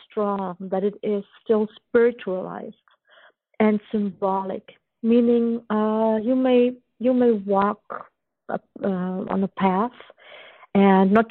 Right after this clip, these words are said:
just mostly you walk on, on earth, on real ground. You, you know, you may be upset, "Oh, my shoes get all dirty," but hey, you also work,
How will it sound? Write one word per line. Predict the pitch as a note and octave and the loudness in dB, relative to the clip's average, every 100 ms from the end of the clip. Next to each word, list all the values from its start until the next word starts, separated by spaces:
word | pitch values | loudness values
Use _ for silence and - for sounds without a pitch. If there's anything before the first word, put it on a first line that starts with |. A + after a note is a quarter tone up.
| G#3 | 0
just | - _ _ | -2 _ _
mostly | G3+ F#3+ - G#3 | -2 -2 0 0
you | G3 F#3+ F3 | 0 0 -2
walk | F3 E3+ - | -4 -4 -10
on, | F3 F3 E3 E3 E3+ _ - | -8 -6 -6 -8 -10 _ -4
on | F3+ F#3 | -2 -2
earth, | - D#3+ F3+ E4+ - - - _ _ | 0 4 4 2 -4 -20 -20 _ _
on | F3 F3 E3 | -4 -2 -2
real | E3 F#3+ F#3 F3 E3+ | 2 4 4 0 -2
ground. | D3+ D#3 E3 C4 - - _ - - _ - | -2 -4 -4 -4 -6 -18 _ -20 -20 _ -2
You, | F#3+ F3 E3 F3 | 2 2 2 4
you | F3 | 4
know, | C#3+ | 4
you | D#3 E3 | 4 4
may | E3 | 2
be | D3+ | 0
upset, | - - F3 D#3+ | -4 -2 0 2
"Oh, | D#3+ E3+ | 2 0
my | D#3 - | -2 -2
shoes | - C4 - F#3 | 2 2 2 0
get | E3+ | 2
all | D3+ D#3 D#3+ | 0 0 0
dirty," | D3+ D#3 G#3+ - _ _ F#3 | 0 -2 -6 -10 _ _ -4
but | F3 F3+ | -2 2
hey, | D#4+ C4 D#3 _ _ _ _ _ _ _ - G3+ | 4 4 0 _ _ _ _ _ _ _ -4 0
you | G3+ F#3 | 0 2
also | G#3 - G3 F3 F#3 | 0 0 -2 0 2
work, | G3 F3+ | 2 2